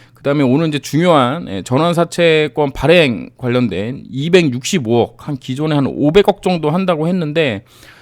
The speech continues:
어, 육십오억 정도 더 받았습니다. 그래서 발행 금액이 오백육십오억이고 전환가액이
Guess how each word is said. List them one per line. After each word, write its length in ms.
어, 460
육십오억 600
정도 340
더 180
받았습니다. 1200
그래서 180
발행 400
금액이 420
오백육십오억이고 1120
전환가액이 1040